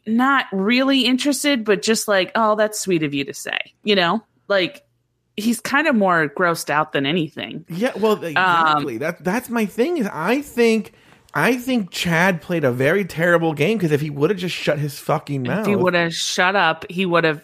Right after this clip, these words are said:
Speaker 1: just, Dylan would've, and I
Speaker 2: Dylan
Speaker 1: gar-,
Speaker 2: would've
Speaker 1: I
Speaker 2: gone.
Speaker 1: honestly think Dylan was gonna go home.
Speaker 2: Dylan was gonna
Speaker 1: To be
Speaker 2: go
Speaker 1: honest with you.
Speaker 2: home, yes.
Speaker 1: Even though Chad stormed out. But so, uh, oh, shit, I lost my train of thought.
Speaker 2: Because we, because we
Speaker 1: Uh,
Speaker 2: know, while you,
Speaker 1: anyways.
Speaker 2: while you gather your train of thought,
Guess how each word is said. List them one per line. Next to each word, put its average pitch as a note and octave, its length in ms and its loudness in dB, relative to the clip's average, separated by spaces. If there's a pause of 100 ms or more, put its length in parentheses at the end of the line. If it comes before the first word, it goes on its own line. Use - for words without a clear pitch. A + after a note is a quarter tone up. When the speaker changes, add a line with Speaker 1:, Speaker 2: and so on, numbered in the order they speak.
Speaker 1:
just, E3 300 -2
Dylan E3 220 0
would've, D3+ 220 -2 (240)
and G3+ 180 2
I A#3 180 2
Speaker 2:
Dylan - 100 -2
Speaker 1:
gar-, B3+ 80 2
Speaker 2:
would've D4 140 0
Speaker 1:
I E4+ 180 2
Speaker 2:
gone. B3 160 2
Speaker 1:
honestly A#3+ 280 -4
think A3+ 220 -2
Dylan F#3 240 2
was E3 140 -2
gonna D#3+ 160 -2
go C#3+ 180 2
home. C#3+ 380 -2
Speaker 2:
Dylan A3+ 320 2
was G#3+ 100 -2
gonna F3+ 120 -2
Speaker 1:
To G3 40 0
be F#3 80 2
Speaker 2:
go F#3 80 2
Speaker 1:
honest G3+ 180 2
with C#4+ 120 0
you. - 60 2
Speaker 2:
home, B2+ 120 -6
yes. G#3 480 -4 (920)
Speaker 1:
Even B3+ 260 2
though A#3+ 140 2
Chad G#3 420 0
stormed F#3 300 0
out. E3+ 120 0 (300)
But A#3+ 220 -2
so, B3+ 420 0
uh, F3+ 460 2 (120)
oh, - 140 -10
shit, - 260 -8
I E3 120 -4
lost E3 240 -2
my D#3 40 -4
train D3 220 -4
of C3+ 60 -8
thought. C#3 240 -2
Speaker 2:
Because C4 320 0
we, B3+ 160 -2
because B3 400 -4
we B3+ 80 -2
Speaker 1:
Uh, F3+ 80 2
Speaker 2:
know, A#3+ 140 2
while - 120 2
you, G#3+ 60 2
Speaker 1:
anyways. G3+ 160 -6
Speaker 2:
while G#3+ 100 2
you A#3 140 0
gather A3+ 280 0
your G3+ 120 0
train F3+ 200 -4
of E3 100 -4
thought, C#3 300 -2